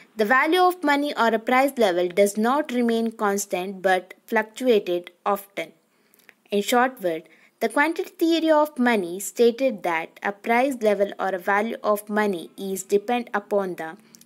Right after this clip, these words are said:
quantity of money. The price level varies in direct proportion to the quantity of money. Hence, the value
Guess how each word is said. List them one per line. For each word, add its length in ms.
quantity 520
of 300
money. 320
The 80
price 400
level 360
varies 560
in 220
direct 420
proportion 720
to 100
the 200
quantity 600
of 300
money. 300
Hence, 380
the 120
value 340